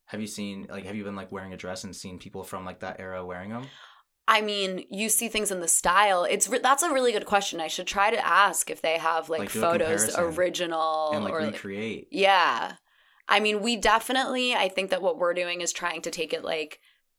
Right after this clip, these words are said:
Speaker 2: those pieces, how we would wear them today. But
Speaker 1: Yeah.
Speaker 2: it's amazing, like, how timeless things are
Speaker 1: Mm-hmm.
Speaker 2: and, um, like, how much history is in fashion and in pieces. And if you keep something sustainable and you take care of it,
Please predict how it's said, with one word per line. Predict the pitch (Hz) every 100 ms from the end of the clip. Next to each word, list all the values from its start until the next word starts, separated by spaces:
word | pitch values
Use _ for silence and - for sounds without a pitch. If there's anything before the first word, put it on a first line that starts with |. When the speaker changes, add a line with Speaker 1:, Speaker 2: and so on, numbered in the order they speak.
| _ -
Speaker 2:
those | 180 170
pieces, | - 180 170
how | 165 175
we | 170 170
would | 165
wear | 160 156
them | 151
today. | 151 160 151 165 208 -
But | 165 160
Speaker 1:
Yeah. | 165
Speaker 2:
it's | 190 190
amazing, | 190 185 190 190 202
like, | 185 175
how | - 165 165
timeless | 165 165 165 165 165 -
things | - 165 165
are | 180 180 202 226
Speaker 1:
Mm-hmm. | 185 - 87 87 -
Speaker 2:
and, | 180 175 165 160 - -
um, | 175 170 165 165 143 - _ -
like, | 170 151
how | 175 165
much | 165 160 - - -
history | - 180 180 185 180 180
is | 185 - 175
in | 170
fashion | - 156 165 190 190
and | 175
in | 160 165
pieces. | 175 165 190 185 175
And | 160 160 160 - - - _ _ _
if | - -
you | 175
keep | - 123
something | - 165 160
sustainable | 165 - 240 180 170
and | 170
you |
take | 160 156
care | - 185 214
of | 160
it, | - - -